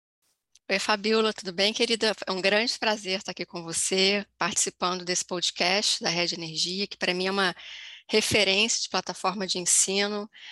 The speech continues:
É... Vou falar um pouquinho aqui da minha experiência, né, antes da gente entrar no assunto.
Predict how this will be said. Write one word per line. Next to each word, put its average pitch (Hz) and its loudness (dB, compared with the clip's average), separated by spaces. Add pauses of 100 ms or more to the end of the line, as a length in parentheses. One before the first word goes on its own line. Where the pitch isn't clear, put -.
(320)
É... 175 2 (320)
Vou 175 -14
falar 190 4
um 190 -4
pouquinho 190 -4
aqui 190 -4
da 185 0
minha 185 2
experiência, 185 2
né, 170 -4
antes 170 0
da 170 -6
gente 170 -4
entrar 170 -4
no 165 -6
assunto. 220 2